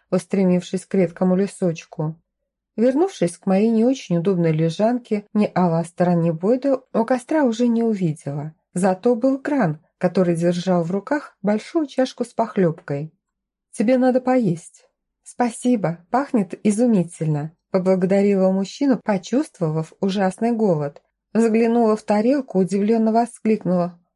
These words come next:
«О, так это уха? И где вы рыбу поймали? От моря мы ушли далековато». «Река близко, там парни и наловили»,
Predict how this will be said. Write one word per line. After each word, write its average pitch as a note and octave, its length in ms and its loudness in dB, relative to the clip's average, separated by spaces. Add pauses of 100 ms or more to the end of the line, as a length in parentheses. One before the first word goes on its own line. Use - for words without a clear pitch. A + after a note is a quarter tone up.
(100)
«О, B3 340 0
так G#3+ 300 -6
это C4 240 2
уха? D4 480 0 (240)
И G3+ 60 -2
где G3+ 200 0
вы G#4 140 4
рыбу C4 240 2
поймали? G3+ 680 0 (140)
От F#3+ 180 -2
моря C#4 260 4
мы A3 140 2
ушли B3 260 0
далековато». A3+ 960 0 (640)
«Река B3 400 2
близко, D#4 400 0
там G3+ 240 -2
парни G3 400 2
и F#3+ 40 2
наловили», F3 760 0